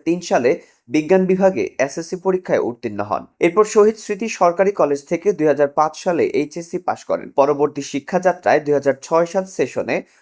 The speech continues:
ভর্তি হন ঢাকা বিশ্ববিদ্যালয়ের পদার্থবিজ্ঞান বিভাগে। শিক্ষা জীবনের শুরু থেকেই রাকিব ছিলেন মেধাবী ও ভদ্র স্বভাবের। প্রাথমিক বিদ্যালয়ে পড়াকালীনই বারবার নির্বাচিত হয়েছেন ক্লাস ক্যাপ্টেন হিসেবে। বিভিন্ন প্রতিযোগিতায়ও তিনি ছিলেন সবার আগে। স্কুলের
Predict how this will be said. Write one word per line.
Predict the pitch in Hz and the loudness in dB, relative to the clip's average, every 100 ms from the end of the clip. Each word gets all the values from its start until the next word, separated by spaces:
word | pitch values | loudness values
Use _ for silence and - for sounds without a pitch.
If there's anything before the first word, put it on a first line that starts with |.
| - | -12
ভর্তি | 120 156 - | 0 2 4
হন | 185 120 - | 2 2 0
ঢাকা | 135 139 160 | -2 0 -2
বিশ্ববিদ্যালয়ের | 165 - 165 165 160 107 127 - | -2 -4 -4 0 2 2 0 0
পদার্থবিজ্ঞান | 139 151 - 147 139 151 143 | 2 2 0 -10 -6 -4 -4
বিভাগে। | 113 101 95 82 - _ | -8 -8 -8 -8 -10 _
শিক্ষা | - 196 196 214 | -4 -2 -2 -6
জীবনের | 220 220 240 | 0 0 0
শুরু | - 190 202 | -2 0 0
থেকেই | 196 214 185 165 | -2 0 2 2
রাকিব | 127 - 165 - | 0 0 -8 -4
ছিলেন | 185 151 98 | 0 0 0
মেধাবী | 131 135 151 175 180 | -2 -2 -2 -2 0
ও | 117 113 | -2 0
ভদ্র | 127 123 143 | -2 -2 -4
স্বভাবের। | - 113 - - | -6 -4 -2 -6
প্রাথমিক | - 170 175 202 202 180 | 2 2 2 -4 -4 -4
বিদ্যালয়ে | 180 214 220 233 | 0 2 4 4
পড়াকালীনই | 202 180 185 208 185 135 156 | 4 4 4 2 0 -4 2
বারবার | 143 151 170 170 | 2 4 2 2
নির্বাচিত | 151 156 165 - 185 | 0 0 -4 -2 -2
হয়েছেন | 180 185 175 101 107 | 0 -2 -2 -6 -4
ক্লাস | 143 143 - | -2 -2 -2
ক্যাপ্টেন | 139 - 117 | -4 -4 -8
হিসেবে। | 117 - - - _ | -8 -8 -6 -6 _
বিভিন্ন | 135 147 143 | 0 2 -2
প্রতিযোগিতায়ও | 131 165 170 180 185 196 196 143 147 - | 0 -2 -2 0 0 4 4 4 2 -2
তিনি | 143 151 | -6 -6
ছিলেন | - 156 95 | -4 -4 -4
সবার | - 156 151 113 | -4 0 2 2
আগে। | 107 90 - - | 0 -4 -8 -8
স্কুলের | - 190 214 | 0 4 6